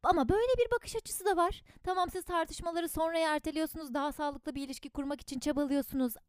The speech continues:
ama belki de aslında birbirinize hiç uyumlu değilsiniz. Bunun üstünü kapıyorsunuz. Bayılıyorum. Bana sesli mesaj gönderin, yorum yapın, olur mu? Bakın ne güzel böyle beyin fırtınası yapıyoruz. Böyle ihtimaller de var. Evet,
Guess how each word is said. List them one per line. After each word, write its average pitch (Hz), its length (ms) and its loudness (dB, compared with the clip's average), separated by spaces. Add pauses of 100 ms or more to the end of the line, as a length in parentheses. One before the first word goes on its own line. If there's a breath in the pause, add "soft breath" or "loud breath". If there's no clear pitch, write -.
ama 359 440 6 (500)
belki 220 340 -2
de 190 60 -2
aslında 214 380 -4
birbirinize 214 460 0
hiç - 240 -4
uyumlu 240 340 -2
değilsiniz. 440 480 -4
Bunun 269 200 0
üstünü 202 320 -4
kapıyorsunuz. 185 600 -10 (680 loud breath)
Bayılıyorum. 392 600 12
Bana 349 180 4
sesli 349 340 -2
mesaj 339 380 2
gönderin, 285 400 0
yorum 294 360 2
yapın, 254 300 0
olur 262 280 2
mu? 247 280 2 (200 loud breath)
Bakın 320 260 -4
ne 320 60 -2
güzel 294 360 -2
böyle 294 380 -4
beyin 302 440 -4
fırtınası 262 560 -2
yapıyoruz. 196 540 -2 (300 loud breath)
Böyle 403 400 6
ihtimaller 359 680 2
de 240 140 0
var. 180 180 -6 (140)
Evet, 330 340 2